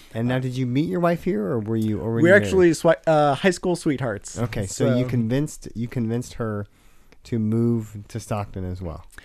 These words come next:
Speaker 2: I convinced her to move to Stockton as well. And she
Speaker 1: Yeah.
Speaker 2: actually, you know, it worked great, um, for her as well, because two thousand and eight, she worked for a large accounting firm, one of the big four,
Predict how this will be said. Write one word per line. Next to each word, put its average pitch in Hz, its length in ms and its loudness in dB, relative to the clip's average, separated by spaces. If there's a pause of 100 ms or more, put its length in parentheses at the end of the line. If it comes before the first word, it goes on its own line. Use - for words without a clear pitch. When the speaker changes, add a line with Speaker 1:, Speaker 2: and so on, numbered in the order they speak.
(240)
Speaker 2:
I 147 40 -10
convinced 175 460 4
her 185 80 6
to 175 80 2
move 170 220 4
to 147 80 -2
Stockton 156 420 0
as 139 140 -6
well. 117 300 0
And 135 360 -4
she 220 140 0
Speaker 1:
Yeah. 233 80 8
Speaker 2:
actually, 165 420 2
you 147 140 4
know, 147 180 2
it 131 80 0
worked 151 300 -2
great, 135 240 0 (200)
um, 123 360 -6
for 131 180 -4
her 143 240 0
as 120 160 -4
well, 131 340 0
because 123 540 -6 (320)
two 143 140 0
thousand 139 360 4
and 131 140 0
eight, 135 340 -2
she 139 120 -4
worked 139 200 -2
for 131 180 -4
a 123 60 -2
large 127 360 -2
accounting 131 420 -4
firm, 127 300 -4
one 127 100 -2
of 117 60 -2
the 113 60 -4
big 120 220 -4
four, 127 520 2